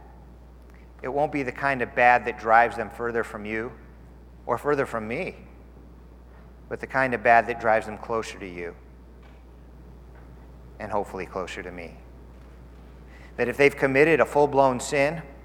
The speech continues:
that they will see it as exactly that. "I committed a sin, and Lord, I'm so sorry."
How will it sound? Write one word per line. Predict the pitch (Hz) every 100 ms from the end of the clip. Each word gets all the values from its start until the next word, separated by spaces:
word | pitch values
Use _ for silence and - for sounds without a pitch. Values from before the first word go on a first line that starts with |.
| - - - - - - - - -
that | 127
they | 160
will | 170 185
see | - 247
it | 139
as | 104 101
exactly | 104 120 135 143
that. | 143 143 98 - - - - - - - -
"I | 113 113 110 -
committed | - 101 101 98 98
a | 104
sin, | - 98 87 - - - - - - - - - -
and | 104
Lord, | 104 104
I'm | 92 90
so | 101 92
sorry." | - 85 85